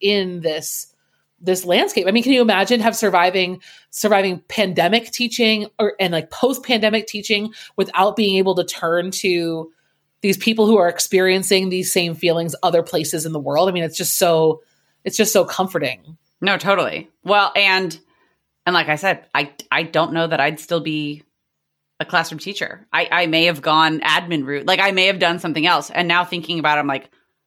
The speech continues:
Speaker 2: not, <laughs> not that there's anything wrong with that, right? Like that Seinfeld episode.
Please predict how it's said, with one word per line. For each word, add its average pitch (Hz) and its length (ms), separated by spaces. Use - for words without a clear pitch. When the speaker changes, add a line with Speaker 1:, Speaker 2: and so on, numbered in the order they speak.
Speaker 2:
not, - 280
<laughs> - 220
not 131 140
that - 140
there's 180 220
anything 139 380
wrong 247 300
with 185 140
that, 117 200
right? 139 180
Like 135 140
that - 180
Seinfeld 147 360
episode. 180 380